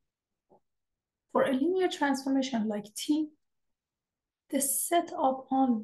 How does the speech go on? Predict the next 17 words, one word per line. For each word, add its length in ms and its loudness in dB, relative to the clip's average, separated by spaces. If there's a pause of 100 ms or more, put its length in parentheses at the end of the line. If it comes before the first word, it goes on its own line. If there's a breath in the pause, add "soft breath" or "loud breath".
(120)
vectors 560 -2
in 400 0
V 300 4 (960)
such 600 -4
that 240 -4 (120)
T 520 2
V 380 2
is 140 -4
equal 460 -2
to 200 -10
zero 720 0 (600)
is 300 0
called 560 -4
the 100 -4 (300)
kernel 580 2
of 220 -10
T, 420 -2